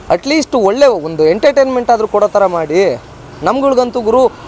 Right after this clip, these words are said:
ಕೂತ್ಕೊಂಡು ಒಂಬತ್ತು ಗಂಟೆಗೆ ಹೋಗ್ಬಿಟ್ಟು, ಆ, ಟಿ ವಿ ಮುಂದೆ ಕೂತ್ಕೊಂಡು ನೋಡೋದಕ್ಕಂತೂ ನಮ್ಮ ಕೈಲಿ ಆಗಲ್ಲ. Jio ಸಿನಿಮಾದಲ್ಲಿ ಎಂಬತ್ತೊಂಬತ್ತು ರೂಪಾಯಿ, ಇಪ್ಪತ್ತೊಂಬತ್ತು ರೂಪಾಯಿ, ಆ, ಅಂದರೆ ಏಯ್ಟಿ ನೈನ್ ರುಪೀಸು, ಟ್ವೆಂಟಿ ನೈನ್ rupees recharge ಮಾಡಿಸ್ಕೊಂಡು ನೋಡ್ತಾ ಇದ್ದೀವಿ ನಾವು,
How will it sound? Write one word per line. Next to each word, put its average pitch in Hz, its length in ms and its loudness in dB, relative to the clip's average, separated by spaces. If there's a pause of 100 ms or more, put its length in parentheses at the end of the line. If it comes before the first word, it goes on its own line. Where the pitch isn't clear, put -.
(200)
ಕೂತ್ಕೊಂಡು 262 640 2 (120)
ಒಂಬತ್ತು 208 320 -2
ಗಂಟೆಗೆ 226 440 0
ಹೋಗ್ಬಿಟ್ಟು, 202 600 0
ಆ, - 300 -6
ಟಿ 240 180 -2
ವಿ 277 100 0
ಮುಂದೆ 247 240 2
ಕೂತ್ಕೊಂಡು 226 340 -2
ನೋಡೋದಕ್ಕಂತೂ 214 500 -2
ನಮ್ಮ 196 140 -2
ಕೈಲಿ 180 200 0
ಆಗಲ್ಲ. 170 260 2 (460)
Jio 233 260 2
ಸಿನಿಮಾದಲ್ಲಿ 226 480 0
ಎಂಬತ್ತೊಂಬತ್ತು 196 560 -2
ರೂಪಾಯಿ, 190 360 0
ಇಪ್ಪತ್ತೊಂಬತ್ತು 180 460 -2
ರೂಪಾಯಿ, - 420 -4
ಆ, 165 120 2
ಅಂದರೆ 175 380 -2
ಏಯ್ಟಿ 208 240 0
ನೈನ್ 214 180 -2
ರುಪೀಸು, 202 360 0
ಟ್ವೆಂಟಿ 190 280 -2
ನೈನ್ 196 160 -2
rupees 185 280 -2
recharge 254 380 2
ಮಾಡಿಸ್ಕೊಂಡು 226 400 -2
ನೋಡ್ತಾ 196 260 0
ಇದ್ದೀವಿ 160 220 -4
ನಾವು, 117 160 -8